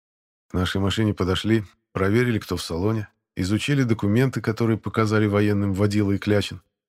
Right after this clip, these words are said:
Только после этого через ворота, которые находились за шлагбаумом, мы въехали в святая святых. «Прибыли», высказался Клячин, правда, непонятно кому. На коллегу он не смотрел, на меня тоже.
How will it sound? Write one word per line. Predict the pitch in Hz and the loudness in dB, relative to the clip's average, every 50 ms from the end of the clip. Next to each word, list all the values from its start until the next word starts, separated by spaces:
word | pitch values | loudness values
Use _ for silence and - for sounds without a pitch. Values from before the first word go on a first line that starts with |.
| _ _ - | _ _ 0
Только | 117 123 117 - 120 110 | 0 0 2 2 0 2
после | - 113 107 - 110 110 110 | 2 0 0 2 2 2 2
этого | 104 - 98 90 82 | 2 2 0 -2 -2
через | - 95 95 92 92 | -2 -2 -2 -2 0
ворота, | 90 92 101 123 131 127 131 113 104 | 0 2 4 4 2 2 0 -2 -4
которые | - - 101 92 - 107 104 104 | -2 -4 -4 0 0 2 2 2
находились | 104 98 - 107 101 104 101 98 95 90 | 2 2 2 2 2 2 0 0 -2 0
за | 98 104 | 0 0
шлагбаумом, | 98 - 98 95 95 92 95 95 92 90 87 82 80 - _ _ _ _ _ - | 0 0 -2 -4 0 0 0 2 2 0 0 -2 -6 -8 _ _ _ _ _ -2
мы | 113 110 | 0 0
въехали | 95 95 95 104 101 - - 95 90 | 0 2 2 2 2 2 0 -2 -2
в | - | -4
святая | - - 92 82 - 95 87 85 | -4 -8 -8 -6 -4 -2 -2 -2
святых. | - - 87 82 - - 80 - - - _ _ _ _ _ _ _ _ _ _ _ _ _ _ _ _ _ | -4 -6 -8 -10 -8 -8 -10 -10 -12 -16 _ _ _ _ _ _ _ _ _ _ _ _ _ _ _ _ _
«Прибыли», | - - 104 113 123 131 127 139 139 143 135 - - - - _ _ _ _ _ _ _ - | 0 4 6 6 8 8 8 8 8 8 6 4 0 -8 -20 _ _ _ _ _ _ _ -16
высказался | - 82 82 - - 82 82 85 - - 82 | -12 -12 -12 -10 -8 -8 -8 -8 -8 -10 -8
Клячин, | - 90 92 104 107 - - 95 82 - _ _ _ | -6 -2 0 0 0 0 -2 -8 -10 -12 _ _ _
правда, | - 95 95 90 95 | -4 -2 -2 0 -2
непонятно | 98 - 104 104 101 98 - 98 | 0 0 2 2 2 0 0 -2
кому. | - - 104 101 90 76 - _ _ _ _ _ _ _ _ _ _ _ _ | -2 0 0 0 0 -2 -6 _ _ _ _ _ _ _ _ _ _ _ _
На | 90 90 85 | -4 -4 -2
коллегу | - 95 98 107 110 110 110 | 0 2 2 2 4 4 4
он | 107 107 | 4 4
не | 107 95 | 2 2
смотрел, | - 104 101 - 101 110 113 113 | 0 -2 -2 0 2 2 2 2
на | 104 92 | 2 0
меня | 95 107 117 110 | 2 2 2 2
тоже. | - 107 110 113 107 90 - | 2 2 2 2 0 -2 -6